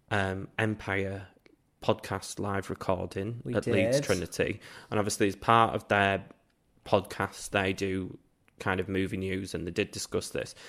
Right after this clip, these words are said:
Speaker 1: And one thing I will re-, agree with Helen O'Hara, shout out, um, and she said it gets straight, this trailer gets, like, straight into what's happening,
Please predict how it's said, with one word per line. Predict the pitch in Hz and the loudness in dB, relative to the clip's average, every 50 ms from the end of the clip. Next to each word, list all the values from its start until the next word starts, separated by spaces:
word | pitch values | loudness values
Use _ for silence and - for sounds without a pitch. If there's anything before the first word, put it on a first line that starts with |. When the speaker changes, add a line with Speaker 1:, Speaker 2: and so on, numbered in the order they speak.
| - - - - | -18 -16 -6 -2
Speaker 1:
And | 107 110 | 4 4
one | 120 131 131 | 4 6 6
thing | 143 123 120 | 4 4 4
I | 113 | 4
will | 110 107 110 107 107 110 107 - - - - | 4 8 8 8 8 8 6 4 2 -4 -4
re-, | - 107 - - _ - | -4 -4 -4 -4 _ -2
agree | 85 98 - - 98 98 98 98 | -2 0 0 2 2 2 2 2
with | 98 98 98 - - - - - - - - | 2 0 0 -2 -6 -18 -20 -20 -20 -20 -10
Helen | - - 107 101 98 98 | -2 0 2 2 2 0
O'Hara, | 92 95 - 95 95 98 92 95 107 123 139 | -2 -2 -2 -2 -2 -2 -2 -4 -4 -4 -4
shout | - - - 120 123 98 - - | -8 -8 -6 -4 -6 -6 -4 -4
out, | 92 92 117 147 - - - - - - - - _ _ - | -4 -2 -4 -4 -6 -8 -16 -18 -18 -18 -20 -20 _ _ 4
um, | 117 110 107 104 98 101 98 92 - _ _ _ _ _ _ _ _ _ - - - | 6 6 6 6 4 2 -2 -6 -10 _ _ _ _ _ _ _ _ _ -20 -8 -2
and | - 113 | 0 0
she | - - 120 123 | 4 6 6 6
said | 123 - 123 107 | 6 6 6 4
it | 98 - | 4 6
gets | - 110 101 - - | 4 4 4 4 0
straight, | - - - - - 117 113 113 110 - - - - | -4 -4 -2 4 8 10 12 12 12 10 6 2 2
this | - 113 - | 2 2 2
trailer | - - 104 104 107 113 | 4 6 6 8 8 8
gets, | 110 101 - - - | 6 4 0 2 0
like, | 92 - - | 0 0 0
straight | - - - - 104 98 101 95 - | -4 -6 0 4 6 6 6 6 4
into | - 98 98 95 - - | 2 0 -4 -4 -2 0
what's | 101 101 - - - | 0 0 0 0 -2
happening, | - - - - - 107 104 101 98 | -6 -6 -6 -2 -2 0 0 0 -2